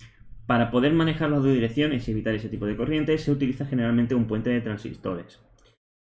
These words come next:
Eh, por ejemplo, este que tenemos aquí es uno de ellos, hay muchísimas posibilidades. Yo he cogido este, pues, porque al final, bueno, pues,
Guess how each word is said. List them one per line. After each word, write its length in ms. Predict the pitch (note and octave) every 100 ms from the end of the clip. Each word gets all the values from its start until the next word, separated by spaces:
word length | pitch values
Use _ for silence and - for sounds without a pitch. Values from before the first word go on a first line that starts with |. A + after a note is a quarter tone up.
| -
Eh, 260 | A2 A2 G#2+
por 120 | A2
ejemplo, 540 | A2+ C3 C#3+ E3 - -
este 220 | A#2 A#2+
que 80 | A2
tenemos 280 | A2 A2+ A2
aquí 320 | - E3 F3+
es 160 | C#3+ A#2
uno 180 | G#2
de 140 | G2+ D#3+
ellos, 420 | E3 D3 F#3+ -
hay 100 | F#2+
muchísimas 960 | G2 G2+ G#2 G#2+ - D#3 C#3+ C3+ A2+ G#2
posibilidades. 1000 | - G2+ A2+ G#2 B2 E3 E3+ F#3 - - - -
Yo 160 | A#2
he 40 | A2+
cogido 320 | A#2 A#2 A2
este, 260 | B2 A#2+
pues, 340 | G#2 - G2 -
porque 480 | - - F#2+ F#2 F#2+
al 120 | F#2
final, 340 | F#2+ G2+ G2+
bueno, 240 | G2 F2+ -
pues, 160 | -